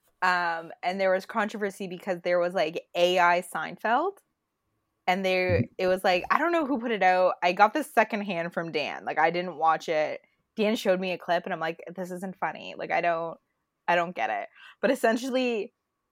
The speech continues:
Speaker 1: someone did the same thing with, like, Seinfeld. You know, they, like,
Speaker 2: Right.
Speaker 1: put the scripts through
Speaker 2: Episodes in
Speaker 1: A I
Speaker 2: there,
Speaker 1: or
Speaker 2: yeah.
Speaker 1: whatever. And so
Speaker 2: Yeah.
Speaker 1: then, like,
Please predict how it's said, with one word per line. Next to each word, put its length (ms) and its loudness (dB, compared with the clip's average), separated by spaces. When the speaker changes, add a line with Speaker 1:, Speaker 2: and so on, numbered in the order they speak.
Speaker 1:
someone 640 10
did 160 0
the 80 -4
same 300 2
thing 220 2
with, 100 0
like, 180 0
Seinfeld. 600 6
You 80 -4
know, 60 2
they, 140 0
like, 280 0
Speaker 2:
Right. 220 6
Speaker 1:
put 260 -20
the 80 2
scripts 440 -2
through 200 0
Speaker 2:
Episodes 260 4
in 140 8
Speaker 1:
A 20 8
I 240 12
Speaker 2:
there, 140 6
Speaker 1:
or 100 8
Speaker 2:
yeah. 40 6
Speaker 1:
whatever. 500 8
And 160 0
so 100 2
Speaker 2:
Yeah. 60 2
Speaker 1:
then, 200 4
like, 300 2